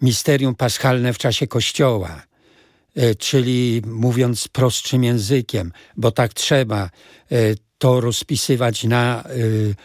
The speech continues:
możliwość naszego zrozumienia, naszego doświadczenia, e, wchodzenia w tajemnicze, mi-, e, tajemnice. Misterium paschalne w czasie Kościoła, to znaczy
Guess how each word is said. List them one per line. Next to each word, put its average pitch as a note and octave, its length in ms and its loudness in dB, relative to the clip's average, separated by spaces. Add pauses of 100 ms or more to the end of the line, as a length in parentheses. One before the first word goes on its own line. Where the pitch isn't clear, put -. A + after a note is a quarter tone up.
(200)
możliwość A#2+ 460 2
naszego A#2+ 400 0
zrozumienia, A2+ 800 0
naszego A2+ 440 0
doświadczenia, A#2 840 -2 (480)
e, A2 140 2
wchodzenia B2 640 0
w - 40 -10
tajemnicze, G2 640 -2
mi-, G#2+ 240 0
e, A2+ 320 -2
tajemnice. A2+ 560 0
Misterium A#2+ 480 0
paschalne B2 540 -2
w - 40 -12
czasie A#2+ 280 -2
Kościoła, B2 540 -2 (540)
to C3+ 120 2
znaczy B2 640 0